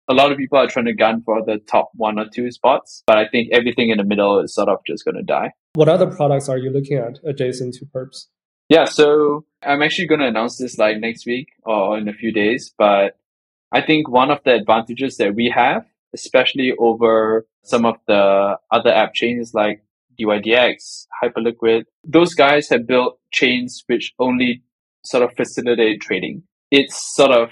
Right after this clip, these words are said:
Speaker 1: by nature an app chain. You can't do anything else on the chain, like, by nature except trade. Those are the only type of transactions that the trade actually facilitates. But since we sort of forked, like, the O P stack, we actually can deploy a bunch of other stuff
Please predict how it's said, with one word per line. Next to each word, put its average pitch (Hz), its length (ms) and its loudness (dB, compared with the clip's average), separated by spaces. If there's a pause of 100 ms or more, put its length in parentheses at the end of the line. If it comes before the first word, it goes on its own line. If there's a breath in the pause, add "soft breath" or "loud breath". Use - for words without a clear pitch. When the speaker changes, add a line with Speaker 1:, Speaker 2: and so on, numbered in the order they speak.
Speaker 1:
by 120 260 2
nature 127 540 -4
an 117 100 -10
app 104 220 -4
chain. 170 420 -4
You 127 140 -4
can't 139 280 0
do 123 160 0
anything 117 340 0
else 110 240 -2
on 117 120 -4
the 113 80 0
chain, 107 380 -4
like, 98 160 -2 (360)
by 110 180 2
nature 110 360 0
except 95 380 -2 (160)
trade. 123 320 0 (160)
Those 135 240 2
are 131 80 4
the 117 80 4
only 127 200 2
type - 240 0
of 117 140 -2
transactions 110 560 -2
that 98 160 -6
the 107 60 -8
trade 101 240 -4
actually 104 320 -2
facilitates. 117 840 -2 (220)
But 131 140 4
since 170 320 0
we 135 160 4
sort 220 220 2
of 165 100 2 (120)
forked, 131 340 0
like, 113 240 0 (120)
the 107 640 0
O 120 140 -2
P 123 200 -14
stack, 123 360 0 (180)
we 135 220 4
actually 143 360 -2 (200)
can 131 380 0
deploy 117 420 0
a 104 60 -4
bunch 107 240 -4
of 98 100 -6
other 104 180 -4
stuff 101 360 -2